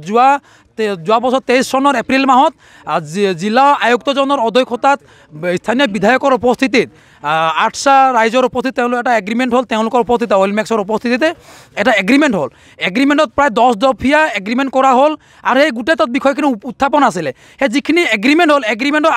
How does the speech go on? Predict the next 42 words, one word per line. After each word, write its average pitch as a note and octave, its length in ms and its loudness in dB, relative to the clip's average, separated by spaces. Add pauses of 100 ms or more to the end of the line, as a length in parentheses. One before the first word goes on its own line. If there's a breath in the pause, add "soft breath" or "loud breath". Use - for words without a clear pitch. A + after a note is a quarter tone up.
আজিলৈকে D4 380 2 (280)
এক D4+ 120 -2
মানুহ, D#3+ 240 -2 (420 soft breath)
এক C#4+ 140 -2 (200)
তিল E4+ 240 6
মানুহ E4+ 200 2
তেওঁলোকে D4 340 2 (140)
কোনো C#4 120 -4
ধৰণৰ A#3 260 -2
কাম F3+ 200 -6
নকৰিলে। C3+ 400 -10 (260 soft breath)
আমি B3+ 220 2
তেওঁলোকক D4 240 2
আজি C#4 120 2
সুধিছোঁ B3 320 2
যে C#4+ 60 2
আপুনি C#4+ 180 0
এটা C#4 120 0
দেখুৱাই C4 300 0
দিয়ক, D4+ 200 -2 (440 soft breath)
এ, A#3 100 2
মানে, D4 160 2 (140)
এহেজাৰ D4+ 260 4
টকাৰ D#4+ 220 0
কাম B3+ 200 0
এটা B3 120 -2
দেখাই G#3 140 -8
দিয়ক F#3 160 -6
বুলি F3 140 -8
কৈছে। F3+ 220 -10
ইমান C#4+ 240 2 (320 loud breath)
কোটি A3+ 220 -2
কোটি E4+ 180 2
টকা D#4 100 4
তেওঁলোকে D4 280 2
ইয়াৰ C4 120 2
পৰা, C4+ 220 2
আ, C4 60 0 (520)
ইনকাম D4+ 240 -2
কৰি B3+ 160 -2
আছে A3 140 0
কোম্পানীটোৱে। G#3+ 460 0